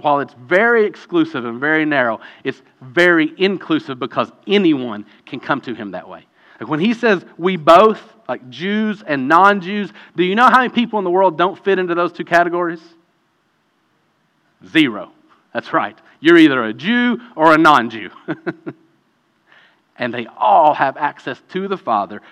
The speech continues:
through Jesus in one Spirit. So, here's the result of all that. You're not strangers and aliens anymore, but you're fellow citizens with the saints,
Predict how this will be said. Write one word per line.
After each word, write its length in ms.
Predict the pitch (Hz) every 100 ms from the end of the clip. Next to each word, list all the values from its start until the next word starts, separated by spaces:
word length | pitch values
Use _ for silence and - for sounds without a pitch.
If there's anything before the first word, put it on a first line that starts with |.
| _
through 240 | - 165 180
Jesus 480 | 147 139 120 113
in 160 | 139 120
one 160 | 120 113
Spirit. 400 | - 131 107 - - - -
So, 420 | 262 269 156 92 - _ _ _ _ _ _ _
here's 240 | 196 196
the 100 | 170
result 480 | 170 151 196 180 -
of 80 | 143
all 220 | 170 156
that. 240 | 117 101 - - -
You're 180 | 180
not 260 | 214 208 180
strangers 600 | - 208 202 196 165 139
and 100 | 147
aliens 520 | 147 175 160 131 117
anymore, 440 | 123 107 104 104 - _ _ _ _
but 160 | 135 -
you're 80 | 143
fellow 340 | - 170 165
citizens 580 | 160 170 147 117 117 98 _ _ _ _ _ _ _ _ _ -
with 240 | 156 190
the 80 | 220
saints, 500 | - - 104 92 -